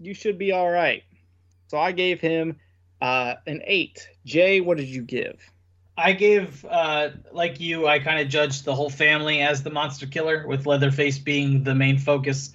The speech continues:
Speaker 2: I gave it a nine. Um, I just, I love the differing personalities of each family member. Uh, I love, uh, how brutal Leatherface is, and just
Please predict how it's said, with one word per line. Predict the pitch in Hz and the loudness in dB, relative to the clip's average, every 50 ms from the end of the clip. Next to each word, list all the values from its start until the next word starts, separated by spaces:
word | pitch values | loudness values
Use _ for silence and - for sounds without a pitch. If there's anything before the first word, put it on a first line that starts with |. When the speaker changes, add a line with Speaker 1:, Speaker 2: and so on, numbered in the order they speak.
| - - - - - - - - | -20 -20 -20 -20 -20 -20 -4 2
Speaker 2:
I | 147 151 156 170 175 | 4 4 6 4 4
gave | 170 190 196 180 | 4 4 4 4
it | 165 147 | 2 0
a | 143 | 0
nine. | 139 139 139 151 156 135 131 135 - - - - - - _ - - - - | 0 0 2 2 0 0 -2 -4 -6 -12 -20 -20 -20 -20 _ -20 -18 -6 0
Um, | 135 139 135 135 131 123 120 120 117 113 - _ _ _ _ _ _ _ _ _ _ _ _ _ | 2 2 4 2 2 0 -4 -8 -12 -18 -20 _ _ _ _ _ _ _ _ _ _ _ _ _
I | - 151 170 147 | -2 -2 -2 0
just, | 147 151 139 - - - - | -2 -4 -6 -8 -12 -10 -8
I | 143 151 | -6 -6
love | 139 139 147 156 160 147 139 | -4 -2 -2 -2 -2 -2 -4
the | 139 147 | -6 -6
differing | 135 143 139 143 147 147 143 143 135 | -4 -6 -6 -6 -6 -6 -6 -6 -6
personalities | - 156 147 139 - 147 143 143 147 143 147 143 143 143 143 139 135 - - - - - _ - | -4 -4 -4 -4 -4 -2 -2 0 2 2 2 2 0 0 -2 -2 -6 -8 -10 -12 -16 -10 _ 0
of | 139 143 143 139 135 - | 2 2 2 2 0 -6
each | 147 147 139 - - | -8 -8 -8 -6 -4
family | 160 151 147 147 143 143 | -4 -4 -4 -4 -4 -2
member. | 143 143 143 143 143 143 143 139 139 - - - | -2 -2 -2 -2 -2 -2 -2 -2 -4 -8 -8 -4
Uh, | - 127 131 127 123 120 120 120 117 117 113 117 120 - _ _ _ _ _ - - - | 0 0 2 4 4 4 4 4 2 2 0 -2 -6 -12 _ _ _ _ _ -16 -8 -4
I | 131 135 | -2 0
love, | 131 135 131 135 139 139 143 143 143 135 135 135 - - - _ _ _ _ _ _ - _ _ _ _ _ _ _ _ _ _ - | 0 0 0 2 4 4 4 4 2 2 -2 -4 -8 -12 -20 _ _ _ _ _ _ -20 _ _ _ _ _ _ _ _ _ _ 0
uh, | 143 135 127 127 | 0 2 2 2
how | - 143 147 139 | 2 2 2 0
brutal | 135 139 143 147 147 151 156 151 151 143 - - | 0 -2 -6 -4 -2 -2 -2 -2 -2 -4 -6 -6
Leatherface | 156 160 151 160 143 - 156 151 147 135 143 | -4 -2 -2 -2 -2 0 0 0 0 0 0
is, | 151 156 151 143 139 - - - _ _ _ _ _ _ _ _ _ - - _ _ - - | -2 -2 -2 -2 -4 -8 -12 -14 _ _ _ _ _ _ _ _ _ -20 -20 _ _ -12 -6
and | 151 143 135 131 131 131 131 127 127 123 123 120 120 117 113 - - - _ _ | -4 0 0 0 0 0 -2 -2 -4 -4 -4 -6 -6 -8 -10 -14 -18 -20 _ _
just | - - - 151 143 135 135 - - - - | -12 -6 -2 -2 0 0 -2 -4 -6 -10 -14